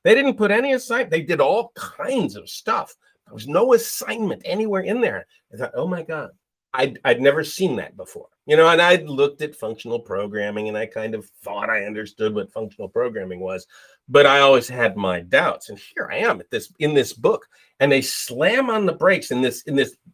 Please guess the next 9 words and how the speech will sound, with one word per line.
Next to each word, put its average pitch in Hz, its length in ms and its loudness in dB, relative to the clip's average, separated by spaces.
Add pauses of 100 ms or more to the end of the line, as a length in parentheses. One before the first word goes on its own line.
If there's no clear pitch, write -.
(140)
beautiful 202 580 0
climax. 127 1000 -4 (340)
And 135 140 6
then 160 140 8
they 147 180 8
introduce 123 440 0
their 117 120 -2
first - 340 -10
assignment. - 560 -10